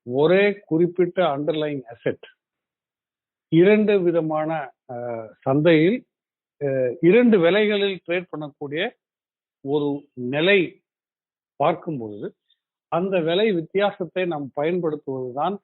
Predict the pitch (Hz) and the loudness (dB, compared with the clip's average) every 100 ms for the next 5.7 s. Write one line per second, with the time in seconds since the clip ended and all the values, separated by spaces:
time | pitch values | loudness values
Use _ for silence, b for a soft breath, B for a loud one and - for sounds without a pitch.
0 | - 139 165 160 147 - 151 160 139 - | -6 -2 0 0 -2 -2 0 0 -2 -8
1 | 135 156 135 143 123 110 170 - 120 123 | -6 -6 -6 -6 -6 -6 -10 -8 -6 -4
2 | 120 - 110 92 - _ _ _ _ _ | -4 -4 -8 -8 -14 _ _ _ _ _
3 | _ _ 143 131 131 131 - _ - - | _ _ -4 -2 -2 -4 -8 _ -6 0
4 | 139 175 202 190 139 151 151 143 117 117 | 2 4 6 4 4 2 0 -2 -6 -8
5 | - 202 185 151 165 135 | 0 2 4 2 -2 -2